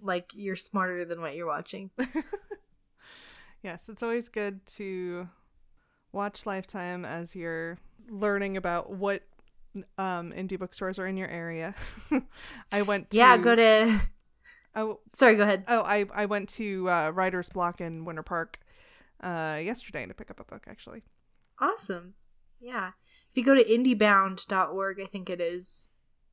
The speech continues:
Speaker 1: you can type in your, your zip code and they'll show you all the indie bookstores in your area.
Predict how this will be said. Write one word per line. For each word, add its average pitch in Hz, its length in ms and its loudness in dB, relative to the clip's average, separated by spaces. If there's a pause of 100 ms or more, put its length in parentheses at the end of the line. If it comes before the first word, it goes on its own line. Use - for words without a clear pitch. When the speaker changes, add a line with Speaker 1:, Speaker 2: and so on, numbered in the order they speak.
(140)
Speaker 1:
you 214 160 -4
can 208 140 0
type 196 260 0
in 190 160 -2
your, 180 300 -8
your 180 640 -6 (720)
zip 220 200 4
code 175 400 0
and 185 200 -10
they'll 180 360 -6
show - 220 -2
you 185 180 0
all 180 140 4
the 180 120 -6
indie 196 280 -4
bookstores 208 460 -10
in 226 80 -10
your 269 100 -6
area. 185 460 -2